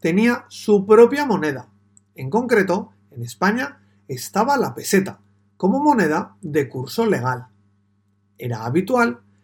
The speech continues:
que a las monedas de uso más común la gente les pusiera apodos. Por ejemplo,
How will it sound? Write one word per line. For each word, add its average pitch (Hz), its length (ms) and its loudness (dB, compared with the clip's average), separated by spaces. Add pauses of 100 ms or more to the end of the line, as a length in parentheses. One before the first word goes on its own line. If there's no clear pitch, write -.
(180)
que 170 120 -2
a 143 80 0
las 131 220 -6
monedas 151 460 -2
de 160 100 2
uso 208 400 0
más 180 480 -2
común 233 480 0 (380)
la 269 180 -2
gente 190 540 0
les 170 180 -4
pusiera - 680 -4
apodos. 131 640 0 (680)
Por - 200 -4
ejemplo, 143 480 0